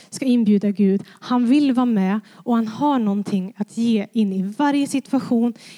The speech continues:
i varje sak vi funderar över. Eh, och jag hoppas verkligen att du kan ta med dig det idag.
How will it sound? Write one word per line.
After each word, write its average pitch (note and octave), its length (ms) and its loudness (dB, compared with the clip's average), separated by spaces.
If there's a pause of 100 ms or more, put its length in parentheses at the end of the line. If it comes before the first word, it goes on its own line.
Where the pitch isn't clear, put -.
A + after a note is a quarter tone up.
(100)
i G#3+ 120 2
varje C4 360 0
sak B3 300 -2
vi A#3 80 0
funderar G#3+ 540 0
över. G3 500 -2 (500)
Eh, G#3+ 240 2
och A#3+ 180 0
jag A#3 60 2
hoppas B3 400 0
verkligen A3+ 260 2
att G#3 60 -6
du A3 140 2
kan G#3 180 -4
ta G#3+ 120 0
med G#3 220 0
dig A3 100 0
det G#3+ 240 0 (320)
idag. G#3 360 -2